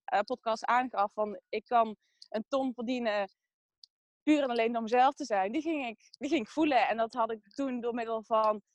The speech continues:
visualisatie en herhaling en gewoon doen en niet opgeven. En het geloof dat als iemand het kan, dan kan ik het ook. En dan moet je gewoon doorgaan en niet stoppen. Niet als het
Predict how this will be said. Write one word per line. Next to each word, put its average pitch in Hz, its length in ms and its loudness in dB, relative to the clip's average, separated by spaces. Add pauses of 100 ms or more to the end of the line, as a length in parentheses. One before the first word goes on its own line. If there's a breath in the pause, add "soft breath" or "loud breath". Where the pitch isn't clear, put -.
(140)
visualisatie 254 960 -2
en 214 220 -8
herhaling 240 720 0
en 214 200 -12
gewoon 208 240 -6
doen 285 320 -4
en 208 200 -12
niet 226 140 -10
opgeven. 247 560 -6
En 208 120 -2
het 196 160 -12
geloof 226 480 -2
dat 208 240 2 (280)
als - 140 -8
iemand 269 240 -4
het - 220 -2
kan, 226 120 0
dan 208 240 -6 (280)
kan 233 200 -2
ik 208 100 -8
het - 140 -10
ook. 277 340 -2
En 247 200 -8
dan 226 220 -4
moet 247 160 -8
je 240 80 -20
gewoon 208 160 -8
doorgaan 262 600 2
en 226 60 -6
niet 311 200 -2
stoppen. 285 520 -4
Niet 269 220 -6
als 254 100 -2
het - 100 -18